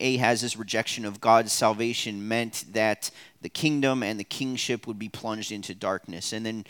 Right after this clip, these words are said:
chapter eight of Isaiah continues on that same trajectory with details about the Assyrian invasion. And then that chapter ends with this about the idol-, the idolatrous people of God. It says,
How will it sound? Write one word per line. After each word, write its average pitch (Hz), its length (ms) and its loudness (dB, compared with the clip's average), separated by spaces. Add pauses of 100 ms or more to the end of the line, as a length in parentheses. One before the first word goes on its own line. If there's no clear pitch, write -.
(200)
chapter 123 380 4
eight 135 240 4
of 113 100 2
Isaiah 110 600 2 (240)
continues 147 500 -2
on 120 140 0
that 113 160 2
same 135 260 0
trajectory 123 520 -2
with 107 180 -6
details 123 540 -2
about 110 360 2 (280)
the 113 120 0
Assyrian 135 560 0
invasion. 123 840 -2 (300)
And 113 140 -4
then 113 120 0
that 127 200 4
chapter 127 500 2
ends 123 540 -2
with 113 480 -4 (320)
this 117 540 2 (400)
about 107 400 2
the 110 100 -4
idol-, 101 500 -2
the 113 140 0
idolatrous 117 640 4
people 113 300 -8
of 95 140 -6
God. 87 280 0
It - 100 -6
says, 104 400 -2